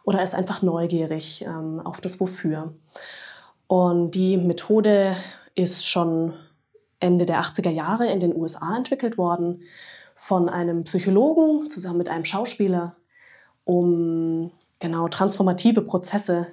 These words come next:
im Prinzip anzustoßen und zu begleiten.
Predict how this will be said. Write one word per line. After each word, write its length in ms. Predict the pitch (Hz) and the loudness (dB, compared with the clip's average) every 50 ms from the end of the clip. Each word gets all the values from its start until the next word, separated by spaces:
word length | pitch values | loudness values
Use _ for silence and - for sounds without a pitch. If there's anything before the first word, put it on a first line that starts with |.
| - _ - | -14 _ -12
im 80 | - 175 | -12 -12
Prinzip 460 | 180 - 180 170 - - 180 - - | -6 -6 -6 -6 -4 -6 -8 -8 -6
anzustoßen 680 | 170 185 180 - 156 - - 175 170 165 165 - 175 | -4 -4 -4 -4 -6 -6 -4 -4 -6 -6 -4 -4 -6
und 140 | 170 - 160 | -6 -6 -8
zu 100 | - - | -6 -4
begleiten. 640 | - 208 - 160 151 160 151 - 175 165 151 - - | -4 -4 -4 -6 -8 -10 -10 -12 -12 -12 -14 -14 -18